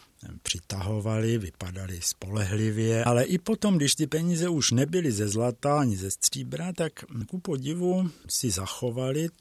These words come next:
tuhletu vlastnost, že o ně člověk stojí víc než o nějaké zboží. To je velmi důležitá věc pro moderní společnost a moderní hospodářství. Se nesmí stát,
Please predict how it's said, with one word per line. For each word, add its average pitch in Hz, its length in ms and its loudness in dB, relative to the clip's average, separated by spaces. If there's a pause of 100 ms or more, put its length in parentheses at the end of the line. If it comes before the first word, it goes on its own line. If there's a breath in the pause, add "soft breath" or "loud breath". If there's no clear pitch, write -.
(200)
tuhletu 139 440 -2
vlastnost, 139 680 -2
že 147 160 -2
o 175 120 -4
ně 165 160 0
člověk 156 520 -2
stojí 143 420 -2
víc 107 560 -4 (440 loud breath)
než 156 220 -2
o 123 80 -2
nějaké 113 460 0
zboží. 101 500 0 (1160 loud breath)
To 175 120 -2
je 190 260 2 (100)
velmi 143 560 0
důležitá 127 800 -2
věc 123 380 -6 (400)
pro 110 400 -2
moderní 127 640 -2
společnost 120 800 -6
a 110 60 -2
moderní 120 500 0
hospodářství. 123 1080 -2 (500 loud breath)
Se 113 200 2
nesmí 139 460 2
stát, 127 560 -2